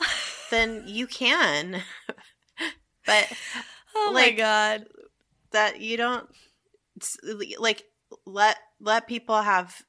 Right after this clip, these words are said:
Speaker 2: their periods in peace,
Speaker 1: Mm-hmm.
Speaker 2: okay? All right. Well, if you're a,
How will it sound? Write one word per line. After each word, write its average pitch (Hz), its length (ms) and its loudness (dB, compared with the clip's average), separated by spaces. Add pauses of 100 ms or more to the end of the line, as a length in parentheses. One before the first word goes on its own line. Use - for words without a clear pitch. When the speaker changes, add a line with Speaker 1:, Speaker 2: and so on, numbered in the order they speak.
(140)
Speaker 2:
their 185 160 -4
periods 165 520 -2
in 160 120 -10
peace, 202 360 -10
Speaker 1:
Mm-hmm. - 140 -4
Speaker 2:
okay? 226 440 -2 (540)
All 208 180 6
right. 139 280 0
Well, 196 200 2
if 208 140 -2
you're 262 160 4
a, 240 300 6